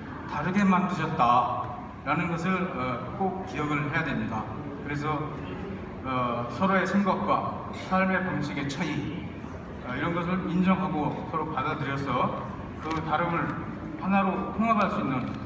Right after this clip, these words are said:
아, 그런 신랑 신부가, 어, 되시기를 바랍니다. 다음으로 배려하라라는 말은 상대 입장에서 생각하라는 말입니다. 배려라는 말을 국어사전에서 찾아보면, 어,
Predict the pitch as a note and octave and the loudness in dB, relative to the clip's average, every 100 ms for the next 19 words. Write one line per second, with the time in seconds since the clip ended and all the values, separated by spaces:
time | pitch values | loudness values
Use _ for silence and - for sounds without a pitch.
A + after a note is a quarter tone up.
0 | - - - - - A#2 - B2+ B2+ - | -8 -10 -10 -10 -8 -8 -6 -6 -6 -4
1 | D#3 C#3 - - - B2+ C#3 - - - | -4 -4 -4 -6 -4 -2 -2 -4 -8 -10
2 | - - - - - - A#2+ B2+ B2+ B2 | -10 -8 -8 -6 -6 -6 -6 -4 -4 -4
3 | A2 G#2+ - A#2 - - - - - - | -6 -6 -6 -6 -8 -10 -10 -10 -10 -10
4 | - - - - - D3 D#3 D#3 E3+ E3+ | -12 -12 -10 -8 0 2 2 2 2 0
5 | E3+ - - - - - - D3 E3+ F#3 | -2 -4 -8 -10 -10 -10 -4 0 4 4
6 | - F#3 E3+ D3 - B2+ B2+ C3 B2 C3 | 6 8 8 8 4 2 0 2 2 2
7 | D3+ - - - - - - - G3+ G#3 | 0 0 -4 -6 -8 -8 -6 0 0 2
8 | G3 F#3 F#3 E3 D#3 D#3+ F#3 F#3 F3+ - | 2 0 0 -2 -2 -2 2 2 2 0
9 | D3 D3 D3 - G2+ G2+ A2 - - - | 0 0 0 -2 -2 -4 -4 -6 -8 -8
10 | - - - C3 E3+ F3+ F3 E3+ E3+ E3+ | -10 -10 -6 -2 0 0 0 0 0 0
11 | E3 E3+ E3+ E3 D#3+ D#3 E3+ D#3+ - D#3+ | -2 -2 -2 -2 -2 0 -2 -2 -4 -2
12 | D3 D3 D3+ B2+ - - - - - - | -2 0 0 0 -4 -6 -8 -8 -8 -8
13 | A#2 A#2 | -6 -6